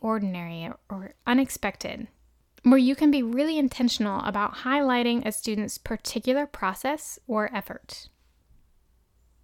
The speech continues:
As you can see, there's a lot more to offering praise or an encouraging word than we might think.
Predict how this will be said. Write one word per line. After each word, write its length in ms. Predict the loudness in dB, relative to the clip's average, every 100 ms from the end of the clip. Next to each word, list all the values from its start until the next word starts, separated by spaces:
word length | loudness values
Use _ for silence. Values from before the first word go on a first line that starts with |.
| _ _ _ _ _ _ _
As 240 | 6 6
you 80 | 2
can 120 | 0
see, 320 | 0 0 -2 -2
there's 220 | -4 -4
a 60 |
lot 360 | -2 0 2 4
more 180 | 4 6
to 100 | 6
offering 400 | 4 4 0 -2
praise 580 | -2 0 2 2 0 -2
or 260 | 0 2 2
an 160 | 0
encouraging 580 | -2 -2 -4 -2 0 0
word 420 | 0 0 0 0 0
than 420 | 2 4 2 0
we 140 | 0
might 240 | -2 -4 -12
think. 400 | -16 -16 -20